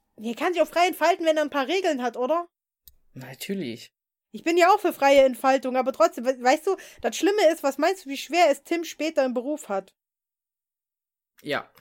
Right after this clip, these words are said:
Speaker 2: das wird schwierig für
Speaker 1: Das
Speaker 2: ihn.
Speaker 1: ist halt wirklich so.
Speaker 2: Wenn er sich da nicht unterordnen kann und nicht mehr, ne, dann wird es schwierig.
Speaker 1: Nee, das ist wirklich so. Nachher stellt er sich im Beruf auch hin und sagt, „Nö.“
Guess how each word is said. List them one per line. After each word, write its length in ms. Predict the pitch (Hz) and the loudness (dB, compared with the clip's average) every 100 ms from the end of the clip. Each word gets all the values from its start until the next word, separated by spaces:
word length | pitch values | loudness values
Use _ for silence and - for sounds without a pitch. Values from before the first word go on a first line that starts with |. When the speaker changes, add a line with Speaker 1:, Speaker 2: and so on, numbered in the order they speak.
| _ _ _ _ | _ _ _ _
Speaker 2:
das 160 | 156 - | -10 -10
wird 100 | 220 | -8
schwierig 280 | 196 131 - | -8 -8 -10
für 80 | 240 | -10
Speaker 1:
Das 120 | 240 | -6
Speaker 2:
ihn. 0 | |
Speaker 1:
ist 120 | 339 | 0
halt 160 | 392 359 | 0 0
wirklich 320 | 381 285 - | -4 -6 -8
so. 260 | 214 202 190 _ _ _ _ _ _ _ _ _ _ - | -8 -8 -10 _ _ _ _ _ _ _ _ _ _ -12
Speaker 2:
Wenn 100 | 131 | -10
er 80 | 147 | -8
sich 100 | 135 | -4
da 140 | 127 | -4
nicht 120 | 131 | -4
unterordnen 440 | 123 135 131 170 175 | -8 -6 -6 -6 -6
kann 240 | 196 190 | -6 -6
und 120 | 165 | -10
nicht 200 | 139 - | -14 -16
mehr, 260 | 151 131 120 | -12 -10 -8
ne, 160 | 123 | -10
dann 240 | 151 143 180 | -12 -14 -16
wird 100 | - | -18
es 60 | - | -16
schwierig. 360 | 156 117 117 - - _ _ _ _ _ _ _ _ | -12 -12 -14 -20 -20 _ _ _ _ _ _ _ _
Speaker 1:
Nee, 180 | 208 302 | -4 0
das 140 | 247 247 | 0 -2
ist 160 | - | -6
wirklich 260 | 285 302 226 | -8 -8 -6
so. 120 | 233 | -4
Nachher 280 | 240 240 240 | -4 -4 -6
stellt 260 | 220 254 233 | -4 -4 -4
er 60 | 233 | -8
sich 160 | 226 | -10
im 60 | 233 | -10
Beruf 240 | 214 254 | -10 -6
auch 140 | 311 320 | -6 -4
hin 120 | 247 | -6
und 100 | 220 | -4
sagt, 200 | 220 220 | -6 -6
„Nö.“ 220 | 208 202 | -6 -6